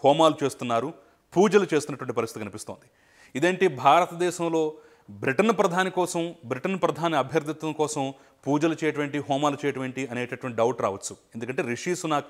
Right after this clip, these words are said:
భారతీయ మూలాలు కలిగినటువంటి వ్యక్తి. అంతేకాకుండా మన పారిశ్రామిక దిగ్గజమైనటువంటి, ఐటీ దిగ్గజమైనటువంటి Infosys నారాయణమూర్తికి స్వయాన అల్లుడు. అయినా సరే భారత్లో ఎందుకు చేస్తున్నారనే డౌట్ కూడా రావచ్చు. చేస్తుంది భారతీయులే కానీ భారత్లో కాదు.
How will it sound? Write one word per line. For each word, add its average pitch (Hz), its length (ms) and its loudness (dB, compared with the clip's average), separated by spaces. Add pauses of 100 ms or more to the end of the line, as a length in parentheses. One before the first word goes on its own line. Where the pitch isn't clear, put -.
(280)
భారతీయ 147 560 4
మూలాలు 131 400 2
కలిగినటువంటి 120 500 -6
వ్యక్తి. 104 280 -10 (460)
అంతేకాకుండా 165 840 2 (380)
మన 117 380 2
పారిశ్రామిక 170 600 6
దిగ్గజమైనటువంటి, 143 1080 -2
ఐటీ 160 300 4
దిగ్గజమైనటువంటి 127 880 -4 (160)
Infosys 165 420 0 (140)
నారాయణమూర్తికి 139 800 4
స్వయాన 120 380 2
అల్లుడు. 101 320 -6 (520)
అయినా 190 240 6
సరే 226 220 4
భారత్లో 180 440 6
ఎందుకు 165 280 -2
చేస్తున్నారనే 160 440 -2
డౌట్ 131 260 2
కూడా 120 140 -2
రావచ్చు. 107 300 -4 (320)
చేస్తుంది 175 400 2
భారతీయులే 143 680 6
కానీ 135 300 -4 (320)
భారత్లో 123 460 0
కాదు. 98 240 -10